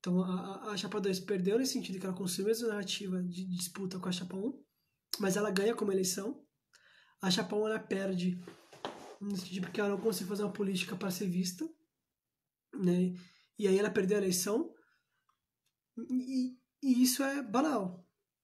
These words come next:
A categoria perde como um todo, porque não sabe quanto tempo vai durar.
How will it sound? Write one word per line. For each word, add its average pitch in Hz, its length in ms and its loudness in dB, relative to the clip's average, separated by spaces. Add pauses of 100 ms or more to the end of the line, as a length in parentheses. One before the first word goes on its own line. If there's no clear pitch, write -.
(160)
A 196 40 -10
categoria 208 380 0
perde 208 220 -2
como 254 100 4
um 254 60 0
todo, 240 280 4
porque - 200 -4
não 202 80 2
sabe 196 240 -2
quanto 208 200 -2
tempo 196 200 0
vai 202 100 -2
durar. 202 480 0